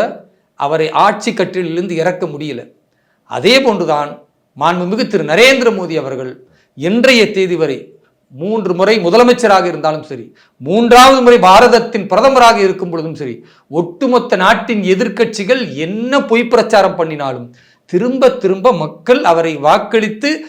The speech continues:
"எங்களுக்கு இவர்தான் முதலமைச்சராக வேண்டும், எங்களுக்கு இவர்தான் பாரதத்தின் பிரதமராக ஆக்க வேண்டும்" என்று வாழுகிற புரட்சி தலைவராக திரு நரேந்திர மோடியை தேர்ந்தெடுத்திருக்கிறார்கள் என்றால், இது எவ்வளவு பெரிய சிறப்பான செயல். ஒப்பீடு சரியா தானே இருக்கு. நீங்க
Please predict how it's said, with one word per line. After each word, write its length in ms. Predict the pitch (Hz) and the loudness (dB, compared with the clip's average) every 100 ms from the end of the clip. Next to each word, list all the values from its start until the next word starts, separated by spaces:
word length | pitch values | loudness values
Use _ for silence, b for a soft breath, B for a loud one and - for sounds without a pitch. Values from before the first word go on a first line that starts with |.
| B | B
"எங்களுக்கு 480 | - 180 196 202 - 170 | -8 -4 0 0 -2 -2
இவர்தான் 420 | 202 220 247 269 | 2 6 6 4
முதலமைச்சராக 640 | 214 233 240 233 208 190 165 | 4 2 2 0 0 0 -2
வேண்டும், 320 | 170 170 240 b b b | -6 -6 -10 b b b
எங்களுக்கு 420 | 165 208 233 214 | 2 4 4 2
இவர்தான் 400 | 208 247 262 285 | 4 6 6 4
பாரதத்தின் 600 | 196 214 262 262 - 214 | 6 6 6 2 -2 0
பிரதமராக 500 | 208 262 269 262 240 | 2 4 4 6 6
ஆக்க 280 | 196 - 254 | 6 4 2
வேண்டும்" 280 | 233 220 202 | 0 -4 -6
என்று 240 | 208 294 359 B B 131 | -4 -4 -4 B B 2
வாழுகிற 480 | 190 277 311 285 269 | 6 6 6 4 4
புரட்சி 320 | 247 247 262 | 2 0 0
தலைவராக 440 | 247 233 233 262 220 | 2 4 4 4 2
திரு 180 | 214 | -2
நரேந்திர 420 | 180 208 294 294 254 | 0 4 4 2 0
மோடியை 320 | 226 220 208 | -2 -4 -2
தேர்ந்தெடுத்திருக்கிறார்கள் 960 | 214 240 220 196 196 180 170 156 156 | 0 0 0 -4 -6 -4 -2 -2 -4
என்றால், 280 | 143 190 311 - _ _ _ _ _ _ - | -2 -2 -2 -10 _ _ _ _ _ _ -12
இது 120 | 190 | -2
எவ்வளவு 300 | 180 254 302 | 0 2 2
பெரிய 300 | 269 233 202 | 2 0 0
சிறப்பான 460 | 208 214 233 240 233 | 0 -2 0 0 0
செயல். 260 | - 190 | -4 -6
ஒப்பீடு 400 | 175 185 285 269 214 | -6 -6 -2 -2 -2
சரியா 280 | 220 254 | -2 0
தானே 180 | 247 240 | 0 -2
இருக்கு. 280 | 185 165 170 - _ _ _ _ _ - | -4 -6 -14 -18 _ _ _ _ _ -2
நீங்க 220 | 285 | 2